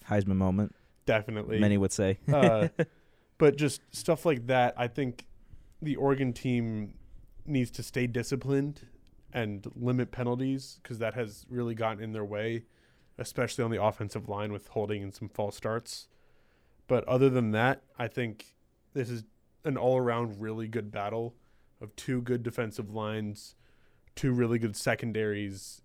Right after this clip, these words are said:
Speaker 2: and an offensive fire, like, firepower on both sides.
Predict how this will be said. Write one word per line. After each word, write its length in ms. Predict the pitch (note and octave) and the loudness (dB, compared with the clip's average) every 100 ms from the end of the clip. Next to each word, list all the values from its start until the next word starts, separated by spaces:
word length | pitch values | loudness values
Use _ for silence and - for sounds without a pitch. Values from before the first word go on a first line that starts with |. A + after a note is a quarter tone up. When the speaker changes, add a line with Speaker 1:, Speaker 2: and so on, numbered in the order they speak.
| - | -10
Speaker 2:
and 160 | A2+ | -8
an 100 | G2 G#2+ | -6 0
offensive 500 | G#2+ - G#2 G#2+ G2+ | 0 0 -8 -8 -6
fire, 500 | G2+ G2+ G2 G#2 - _ _ _ E3+ - - | -4 -2 -2 -2 -4 _ _ _ -20 -14 -4
like, 240 | A#2+ G2 - - | -4 -4 -18 -20
firepower 800 | - A2+ G#2 G#2 G#2+ G2+ G2 - _ _ _ - | -4 0 0 0 -2 -2 -4 -8 _ _ _ -10
on 140 | A2 | -8
both 220 | G2+ G2+ - | -6 -8 -8
sides. 540 | - G2+ G2+ G#2+ - | -6 -2 -2 -6 -18